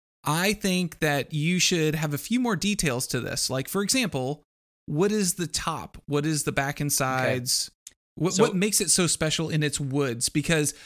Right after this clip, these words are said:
Speaker 1: even though you know that I'm not a huge, like,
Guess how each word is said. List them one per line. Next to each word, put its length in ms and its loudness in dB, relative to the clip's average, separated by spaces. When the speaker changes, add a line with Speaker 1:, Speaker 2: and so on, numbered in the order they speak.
Speaker 1:
even 260 2
though 160 4
you 240 0
know 240 0
that 180 -2
I'm 200 2
not 180 2
a 60 2
huge, 680 0
like, 440 0